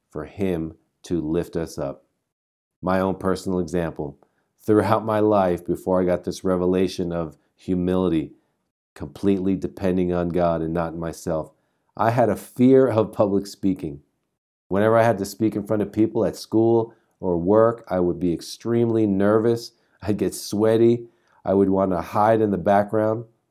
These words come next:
I would feel sick to my stomach and try to find any excuse not to speak in public. Ironically, God calls me into the ministry, which required me to speak in front of people. So now when I get up at a church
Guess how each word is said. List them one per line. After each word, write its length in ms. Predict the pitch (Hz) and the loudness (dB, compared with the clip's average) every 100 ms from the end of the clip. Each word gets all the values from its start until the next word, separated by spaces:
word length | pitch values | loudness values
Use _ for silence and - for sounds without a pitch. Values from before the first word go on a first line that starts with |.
| - | -4
I 80 | 95 | -2
would 180 | 92 | -2
feel 140 | 104 92 | -2 -4
sick 380 | - - 123 - | -4 -4 -4 -2
to 80 | |
my 160 | 117 98 | -2 -2
stomach 580 | - - 107 113 123 - _ _ | -4 -2 0 0 -2 -8 _ _
and 100 | 87 | -12
try 220 | - 101 | 0 2
to 80 | 107 | 2
find 280 | 104 95 90 - | 0 -6 -8 -4
any 300 | 123 143 147 | 2 4 4
excuse 680 | 147 - - 101 80 - - _ _ _ 92 | 2 -4 -4 -2 -2 -8 -20 _ _ _ -6
not 340 | 107 101 101 | 0 0 0
to 80 | 98 | -4
speak 320 | - 98 90 | -4 -2 -2
in 140 | 82 | -4
public. 340 | - 76 69 64 _ _ _ _ _ _ _ _ _ 95 | -8 -8 -8 -12 _ _ _ _ _ _ _ _ _ -2
Ironically, 640 | 95 107 127 123 98 87 | 4 6 6 4 0 -2
God 300 | 85 95 98 | 2 4 4
calls 300 | 104 113 113 | 4 4 4
me 100 | 131 | 0
into 220 | 127 127 | 0 0
the 40 | 117 | 2
ministry, 640 | 139 165 170 98 92 92 _ _ _ _ | 2 2 0 0 0 -2 _ _ _ _
which 220 | 104 95 101 | -4 -2 -2
required 580 | 101 - 110 117 123 | -2 2 6 6 6
me 120 | 120 117 | 2 -2
to 140 | 107 | -4
speak 600 | 101 - 110 110 110 - _ _ - | -6 -6 0 0 0 -4 _ _ -8
in 200 | 104 98 | -6 -4
front 300 | - 95 92 | -2 -2 -2
of 160 | 85 | -4
people. 460 | 90 80 76 71 - _ _ _ _ | -4 -6 -6 -12 -14 _ _ _ _
So 120 | - 95 | -8 0
now 240 | 101 107 | 2 4
when 160 | 104 101 | 4 4
I 120 | 107 | 4
get 200 | 110 107 | 4 4
up 260 | 107 110 - | 4 2 -4
at 100 | 87 | -6
a 60 | |
church 520 | 90 - 101 101 98 | -4 2 4 4 0